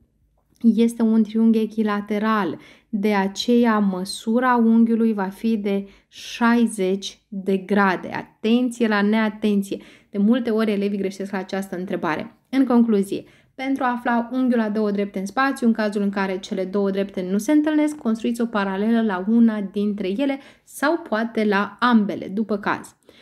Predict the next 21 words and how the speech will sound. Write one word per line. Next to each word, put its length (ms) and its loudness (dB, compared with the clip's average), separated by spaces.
Mai 160 0
departe, 460 2
haideți 340 -4
să 80 -2
discutăm 400 -4
despre 240 -4
unghiul 300 4
dintre 320 0
o 40 -2
dreaptă 480 -4
și 180 -8
un 180 -2
plan. 380 -2
Spre 180 -6
exemplu, 360 0
dacă 260 2
aș 120 0
vrea 200 2
unghiul 520 2
dintre 680 0
D 240 -6